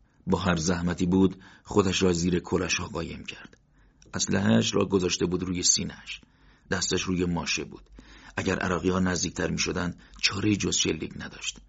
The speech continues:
با لایه نازکی از کاه روی صورتش را پوشانده بود. از پشت آنها گهگاه عراقی‌ها را می‌دید که این طرف و آن طرف می‌رفتند.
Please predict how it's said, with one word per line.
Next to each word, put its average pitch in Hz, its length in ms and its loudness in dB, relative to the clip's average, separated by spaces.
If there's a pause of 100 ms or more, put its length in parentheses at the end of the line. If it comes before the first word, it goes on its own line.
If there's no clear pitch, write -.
(280)
با 107 140 8
لایه 95 380 10
نازکی 98 460 6
از 92 140 0
کاه 98 320 4
روی 98 200 6
صورتش 90 520 0
را 90 80 0
پوشانده 87 480 -4
بود. - 200 -16 (720)
از - 180 -2
پشت 95 220 2
آنها 95 300 6
گهگاه 104 560 6
عراقی‌ها 98 440 4
را 92 120 4
می‌دید 90 340 2
که - 160 -4
این 92 160 4
طرف 90 300 -2
و 90 40 0
آن 85 120 0
طرف 87 320 -4
می‌رفتند. - 520 -12